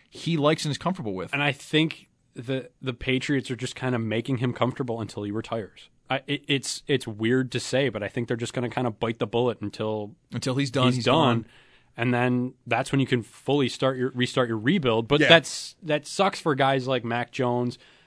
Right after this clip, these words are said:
Speaker 2: and,
Speaker 1: Mm-hmm.
Speaker 2: and, and all the other rookies. And, I mean, Mac Jones, I don't, we, we haven't, I don't think we've seen Mac Jones's true potential yet because of what system he's in. I mean,
Speaker 1: Okay, yeah.
Speaker 2: I hate to say it 'cause it's the Patriots and
Speaker 1: Mm-hmm.
Speaker 2: I want them to be bad, but I really think he might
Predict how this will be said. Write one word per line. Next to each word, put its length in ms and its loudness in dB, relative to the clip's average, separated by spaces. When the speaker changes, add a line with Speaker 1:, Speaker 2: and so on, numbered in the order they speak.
Speaker 2:
and, 340 -2
Speaker 1:
Mm-hmm. 100 -10
Speaker 2:
and, 220 -6
and 180 -4
all 200 2
the 120 2
other 240 4
rookies. 680 0
And, 280 -2
I 60 -2
mean, 180 2
Mac 200 2
Jones, 260 4
I 80 0
don't, 180 2
we, 200 0
we 120 4
haven't, 280 4
I 60 4
don't 160 2
think 160 0
we've 120 2
seen 140 2
Mac 180 0
Jones's 280 -2
true 160 -4
potential 400 -8
yet 180 -10
because 460 2
of 220 -2
what 260 0
system 500 -2
he's 200 -8
in. 140 -12
I 40 -2
mean, 200 2
Speaker 1:
Okay, 300 2
yeah. 220 0
Speaker 2:
I 100 8
hate 380 2
to 100 -2
say 280 2
it 140 -4
'cause 140 -6
it's 120 -16
the 80 -10
Patriots 480 -2
and 100 -6
Speaker 1:
Mm-hmm. 100 -4
Speaker 2:
I 60 -6
want 260 -10
them 140 -6
to 120 -10
be 120 -8
bad, 280 -4
but 140 -2
I 100 -6
really 300 0
think 260 -2
he 100 -4
might 260 -4